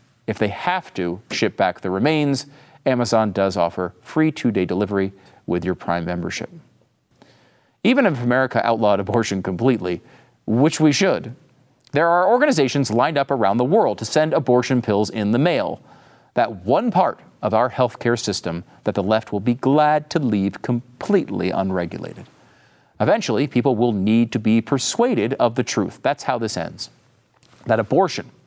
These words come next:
is an ugly scar on humanity, and that people should recoil in horror that it was ever allowed. It seems far away now, yes, but it probably felt far away,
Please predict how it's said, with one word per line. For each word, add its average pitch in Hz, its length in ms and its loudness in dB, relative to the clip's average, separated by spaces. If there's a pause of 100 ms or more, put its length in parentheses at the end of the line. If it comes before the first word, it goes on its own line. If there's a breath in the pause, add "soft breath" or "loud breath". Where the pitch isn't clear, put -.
(120)
is 117 100 0
an 120 180 2
ugly 160 340 0
scar 127 640 2
on 104 180 2
humanity, 101 600 -2 (420 soft breath)
and 120 100 2
that - 120 -2
people - 480 -2
should - 260 -4
recoil 196 540 0
in 139 120 -2
horror 139 540 2
that 131 160 0
it 165 80 2
was 185 180 0 (140)
ever 185 500 2
allowed. 107 580 2 (320 loud breath)
It 196 220 2
seems 202 560 2
far 180 340 4
away 175 420 4
now, 127 340 0
yes, - 500 -2 (500 soft breath)
but 160 120 2
it - 80 -6
probably 233 440 0
felt - 320 0
far 139 200 4
away, 113 360 2